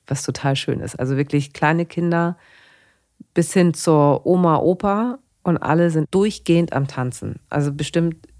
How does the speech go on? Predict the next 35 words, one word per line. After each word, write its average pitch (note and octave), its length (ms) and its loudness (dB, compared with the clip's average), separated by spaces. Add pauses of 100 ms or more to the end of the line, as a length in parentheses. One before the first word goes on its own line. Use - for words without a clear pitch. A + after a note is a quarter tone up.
(140)
vier, F3+ 240 0
fünf D#3+ 240 2
Stunden, C#3 480 0 (160)
was C3 180 -4
der A#2+ 160 -4
Hammer B2 260 -6
ist. - 140 -12
Das C#3 160 -8
ist - 140 -10
für D#3+ 120 -2
die D3 440 -2 (360)
das C3+ 200 -4
Größte. - 440 -4
Und A2+ 160 -4
das C#3 160 -2
ist D3+ 200 -4
so E3 80 2
eine, D3+ 480 4 (720)
es - 80 -14
hat C#3 100 -4
so C#3 120 -2
was C#3 160 2
Friedliches, E3+ 880 0 (1200)
so C#3 140 -12
was - 220 -12
Einladendes. C#3 920 -2
Ich C3 200 -4
kann's D#3+ 280 0
ja C#3+ 100 4
nicht, D#3+ 300 2
ich - 60 -20
kann D3 160 0
ja C#3 80 2
diese C3+ 200 0
ganzen A#2 440 -4